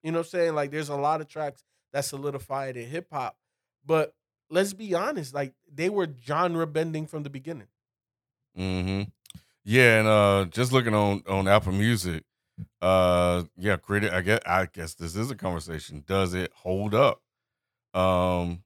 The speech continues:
Speaker 2: and I don't, uh, that, that is a good question. I can see people easily listen to this and be like, "Yeah, that does sound old." But at the same time, I wonder if this is also just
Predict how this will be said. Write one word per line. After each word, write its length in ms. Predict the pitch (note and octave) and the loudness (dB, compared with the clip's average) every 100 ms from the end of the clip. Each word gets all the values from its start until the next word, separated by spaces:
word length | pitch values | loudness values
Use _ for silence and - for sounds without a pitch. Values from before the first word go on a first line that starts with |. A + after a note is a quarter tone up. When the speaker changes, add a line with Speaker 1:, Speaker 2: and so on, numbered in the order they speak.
| _ _ _ _ _ _ _ _ _ | _ _ _ _ _ _ _ _ _
Speaker 2:
and 120 | B2 G3+ | 2 4
I 100 | C#4+ | 6
don't, 160 | C4 | 4
uh, 120 | B2 F3 | 4 2
that, 280 | F#3+ E3 | 2 2
that 160 | E3 A3+ | 2 2
is 160 | A#3 E3 | 2 -2
a 60 | |
good 160 | C3+ - | -6 -6
question. 480 | - B2+ - D3+ D3+ | 2 2 2 -6 0
I 80 | C#3+ | 0
can 120 | - | 0
see 200 | A#2+ C#3+ | -2 -2
people 380 | B2+ B2+ A#2 A2 | -2 -4 -2 0
easily 320 | A#2 B2+ A2 | 0 0 -2
listen 260 | A2 A#2 B2+ | -2 -2 -4
to 60 | A#2+ | -4
this 180 | B2+ | -4
and 80 | B2 | -4
be 40 | G#2+ | -2
like, 200 | F#2+ F2+ _ _ _ | -2 -2 _ _ _
"Yeah, 120 | F#2+ G#2 | -10 -6
that 160 | A#2 | -6
does 260 | A#2+ A#2 G2 | -2 -2 0
sound 260 | G2+ G2 E2+ | 2 2 4
old." 360 | A#2 G#2+ F#2+ - _ - | 6 6 2 -6 _ -10
But 80 | C3+ | -10
at 80 | |
the 60 | C3+ | -8
same 320 | - D#3 D3 | -2 0 0
time, 500 | B2+ E3 F3+ C3+ B2+ - | 2 2 4 2 0 0
I 80 | A#2+ | 2
wonder 260 | C3+ C3 | 4 2
if 100 | A#2+ | 2
this 160 | A2+ G2+ | 0 -4
is 40 | |
also 320 | G#2 G#2+ G2+ F2 | 2 2 0 -6
just 260 | F#2+ D#2+ | -6 -8